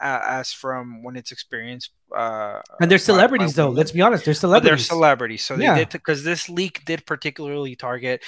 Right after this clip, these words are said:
Speaker 1: people. It
Speaker 2: Celebrities.
Speaker 1: wasn't a specific Keely leak, but it was a leak of celebrities, famous people, et cetera. Um, and so the football players did talk about, like, you know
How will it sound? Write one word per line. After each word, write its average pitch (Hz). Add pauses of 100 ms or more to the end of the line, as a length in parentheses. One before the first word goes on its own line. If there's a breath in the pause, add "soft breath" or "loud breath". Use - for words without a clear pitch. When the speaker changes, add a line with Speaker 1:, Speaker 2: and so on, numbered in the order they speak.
(200 loud breath)
Speaker 1:
people. 135
It -
Speaker 2:
Celebrities. 143
Speaker 1:
wasn't 185
a 170
specific - (100)
Keely 180
leak, 196
but 143
it 139
was 139
a 139
leak 131
of 131
celebrities, 180
famous 156
people, 139
et 131
cetera. 131 (360 loud breath)
Um, 135 (100)
and 156
so 170
the 175
football 311
players 175
did 190
talk 156
about, 175
like, 139 (340 soft breath)
you 143
know 127